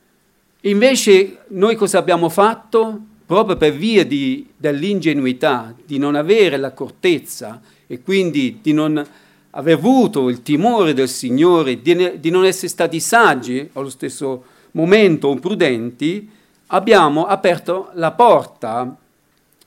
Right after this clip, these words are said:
per esempio, a chi ci voleva truffare, a chi voleva, ci voleva ingannare, soprattutto, come sappiamo, le truffe così, gli inganni sono soprattutto quelli di Satana, è vero? E oggi,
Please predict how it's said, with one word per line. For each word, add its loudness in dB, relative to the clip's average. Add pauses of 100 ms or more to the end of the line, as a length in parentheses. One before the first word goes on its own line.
(120)
per -6
esempio, -2 (440)
a -16
chi -6
ci -4
voleva 0
truffare, -2
a -10
chi -10
voleva, -2 (500)
ci -12
voleva 2
ingannare, -2
soprattutto, -8
come -6
sappiamo, -4 (520)
le 0
truffe 0
così, -4
gli -2
inganni 0 (120)
sono 0
soprattutto -6
quelli -4
di -10
Satana, -6
è -18
vero? -4
E -2
oggi, -4